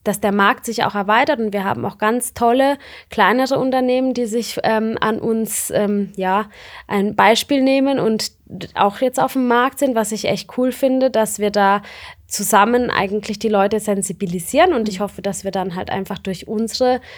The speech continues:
Speaker 1: Produkte zeigen, wie gut es schmecken kann. Ähm, ich denke aber, dass wir mit unserer Marke mittlerweile ein bisschen anders unterwegs sind, weil wir werden von den Großen angesprochen,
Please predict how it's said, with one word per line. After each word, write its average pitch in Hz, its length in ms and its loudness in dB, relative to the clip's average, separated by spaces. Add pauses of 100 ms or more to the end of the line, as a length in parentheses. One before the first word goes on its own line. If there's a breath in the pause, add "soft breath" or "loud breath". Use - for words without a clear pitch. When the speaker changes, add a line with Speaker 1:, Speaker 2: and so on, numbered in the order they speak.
(160 loud breath)
Speaker 1:
Produkte 214 380 -8
zeigen, 208 420 2
wie 185 80 -6
gut - 240 -6
es 330 80 -2
schmecken 294 420 -4
kann. 302 280 0 (560 loud breath)
Ähm, 220 500 2 (260)
ich - 360 -4
denke 262 500 4
aber, 277 500 6
dass 214 380 0
wir 233 480 2 (380 loud breath)
mit 226 240 0
unserer 208 360 2
Marke 196 540 2 (560 loud breath)
mittlerweile 220 680 4
ein 233 120 -2
bisschen - 320 -4
anders 220 340 0
unterwegs 269 520 -2
sind, 269 160 -2
weil 214 180 -2
wir 226 160 0
werden 240 260 0
von 226 220 -2
den 214 120 0
Großen 208 380 -8
angesprochen, 233 920 -4